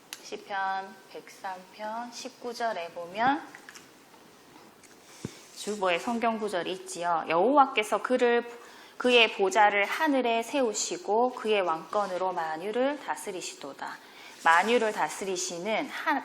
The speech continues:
하늘 보좌에서 왕권으로 만유를 다스리시는 그 하나님께서 지금 내 안에 들어와 계심으로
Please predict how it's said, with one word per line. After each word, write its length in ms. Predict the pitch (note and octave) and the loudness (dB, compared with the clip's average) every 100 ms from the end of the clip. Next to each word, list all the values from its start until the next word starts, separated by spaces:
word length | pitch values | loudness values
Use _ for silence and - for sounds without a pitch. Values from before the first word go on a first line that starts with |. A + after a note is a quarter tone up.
| - | -2
하늘 320 | - F4 D4 | 2 4 4
보좌에서 1000 | B3+ B3 D4+ C#4 B3 C4 C#4 D4 - - - - - - | 2 4 6 6 6 4 6 6 2 -12 -16 -16 -12 2
왕권으로 800 | D#3+ F3 F3 B3 A#3+ G3+ G#3 G3+ | 4 4 4 4 6 4 2 2
만유를 500 | - - G#3+ B3+ A#3 | 0 -2 0 0 0
다스리시는 920 | - D3+ - G3 D#3+ E3 D#3+ E3 D#3+ | -4 -8 -8 -6 -6 -8 -10 -12 -12
그 180 | - F#3 | -12 -10
하나님께서 960 | E3+ A#3 G#3+ D#3+ C#3+ C#3 D3 - F#3+ - - - - - - - | -10 -10 -10 -10 -12 -14 -14 -10 -10 -12 -18 -20 -20 -20 -20 -18
지금 280 | - F#3+ F#3+ | -10 -10 -8
내 120 | E3 | -2
안에 500 | D#3+ F#3+ G#3 G3 F#3+ F#3 - | 0 0 0 -4 -4 -6 -8
들어와 360 | - F3 E3+ E3+ | -8 0 2 2
계심으로 840 | E3+ D#3+ - F#3+ E3+ D#3+ A3 C#4+ | 0 -6 -6 -6 -6 -4 -2 -4